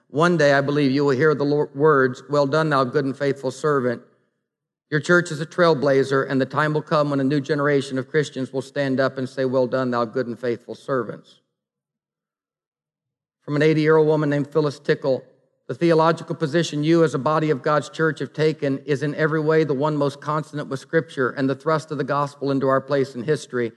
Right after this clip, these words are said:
And while there may be some question about that just now for some of your fellow parishioners and treasured friends,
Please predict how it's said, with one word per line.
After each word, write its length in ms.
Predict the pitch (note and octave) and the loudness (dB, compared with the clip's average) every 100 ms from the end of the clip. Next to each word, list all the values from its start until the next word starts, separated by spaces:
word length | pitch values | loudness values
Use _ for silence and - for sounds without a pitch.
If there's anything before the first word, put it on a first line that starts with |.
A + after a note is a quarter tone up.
| _ _ _ | _ _ _
And 120 | C3 | 0
while 100 | D3+ | 0
there 140 | D#3+ D#3+ | 2 2
may 120 | D#3+ | 0
be 140 | D#3+ | -2
some 240 | D#3 D#3+ D#3+ | -2 -4 -2
question 460 | F3 E3+ E3+ D3 | 0 -2 -2 -4
about 340 | C3 C#3 C3 C#3+ | -2 0 0 0
that 220 | C#3 C#3+ | -2 -2
just 260 | C#3 - | -4 -4
now 240 | C#3+ C#3 C3+ | -2 -2 -2
for 160 | - | -6
some 220 | C3 D3+ C#3 | -6 -4 -4
of 100 | C#3 | -6
your 80 | |
fellow 300 | C3 D3 D3 | -4 0 0
parishioners 640 | C#3+ D#3+ E3 E3 C3 B2 - _ _ | 0 0 0 -2 -2 -2 -6 _ _
and 120 | B2 | -10
treasured 440 | - E3+ E3+ E3 C#3+ | -2 0 2 -2 -6
friends, 520 | D3+ D3 C3+ C3 | -2 0 0 -2